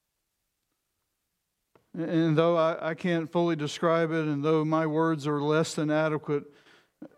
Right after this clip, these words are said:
just thank you, Lord, that, that though others may flee, you do not flee our side.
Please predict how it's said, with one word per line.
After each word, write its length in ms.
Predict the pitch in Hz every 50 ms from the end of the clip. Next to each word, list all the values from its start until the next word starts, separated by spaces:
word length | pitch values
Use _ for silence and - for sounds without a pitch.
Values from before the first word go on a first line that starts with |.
| - _ _ _ _ _ _ _ - - - - - - _ _ -
just 300 | 214 214 190 - - - _
thank 320 | - 208 208 214 175 -
you, 120 | - 147 127
Lord, 340 | 131 147 151 160 160 156 143
that, 220 | 151 156 147 151 - - - - _ _ _ _ _ _ _ _ _ _ _ _ _ 185
that 140 | 170 190 180
though 180 | 202 208 202
others 340 | 208 214 226 214 214 202 156
may 220 | 185 185 185 180 170
flee, 680 | - - - 190 196 202 196 170 151 143 127 120 107 - _ _ _ _ _ _ _ _ _ _ _ _ _ _ _ _ _ _ -
you 280 | 170 156 175 208 214
do 120 | 175 175 185
not 280 | 170 165 165 165 160
flee 220 | - - 165 160 156
our 140 | 151 151 143
side. 500 | - - 147 131 127 117 120 123 123